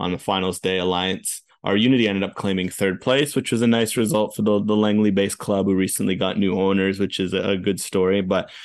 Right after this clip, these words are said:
uh, it was Whitecaps versus P E F, A K A C F Montreal. Was wondering, gonna see how those two teams di-, would do. And in, in the end, it was all Whitecaps. They ended up winning four nil. It was a dominant,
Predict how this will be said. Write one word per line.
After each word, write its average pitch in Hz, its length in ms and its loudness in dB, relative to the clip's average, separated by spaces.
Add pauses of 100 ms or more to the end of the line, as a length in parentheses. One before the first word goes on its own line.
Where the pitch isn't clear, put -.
(240)
uh, 92 40 0
it 90 80 0
was 92 180 0
Whitecaps 104 560 -2
versus 101 340 0 (260)
P 110 260 2
E 107 40 4
F, 101 180 -2
A 101 140 2
K 95 240 -2
A 90 40 -4
C 101 200 0
F 90 140 -4
Montreal. 95 720 0 (360)
Was 104 180 -4
wondering, 107 440 2
gonna 101 160 0
see - 160 -2
how 98 140 0
those 98 180 0
two 104 160 0
teams 95 480 -2
di-, 92 260 -2
would 92 180 0
do. 92 180 2
And 87 100 -2
in, 110 140 0
in 117 160 4
the 104 120 2
end, 90 160 -2
it 90 40 2
was 87 160 -2
all 87 180 -2
Whitecaps. 85 540 -8
They 92 100 0
ended 85 160 -4
up 85 160 -6
winning 85 320 -4
four 87 600 -2
nil. 82 340 -4
It 82 40 -4
was 85 140 -6
a 82 60 -8
dominant, 87 720 -2